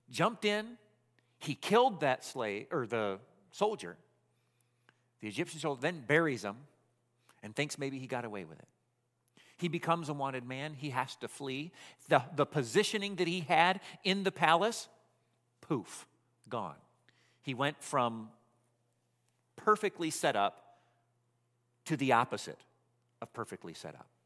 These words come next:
And it seems obvious that, that Moses kinda gave up. Like, he went out there, says for forty years. He was forty when this happened.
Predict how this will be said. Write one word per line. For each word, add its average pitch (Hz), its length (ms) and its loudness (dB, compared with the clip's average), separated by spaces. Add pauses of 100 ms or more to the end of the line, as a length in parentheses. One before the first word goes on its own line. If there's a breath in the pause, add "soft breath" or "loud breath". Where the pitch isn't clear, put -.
(840 loud breath)
And 175 100 6
it 175 100 2
seems 294 440 2 (100)
obvious 240 640 4 (560 soft breath)
that, 185 240 8 (800)
that 175 180 2
Moses 220 520 2
kinda 196 420 0
gave 160 320 2
up. 180 320 0 (1700)
Like, 165 200 6 (540)
he 220 180 -2
went 240 180 0
out 220 200 -2
there, 214 380 0 (580)
says 180 380 0
for 143 120 -2
forty 180 380 -4
years. 220 520 -8
He 156 100 -4
was 147 140 -4
forty 160 280 -2
when 214 160 -6
this 226 140 -8
happened. 107 380 -4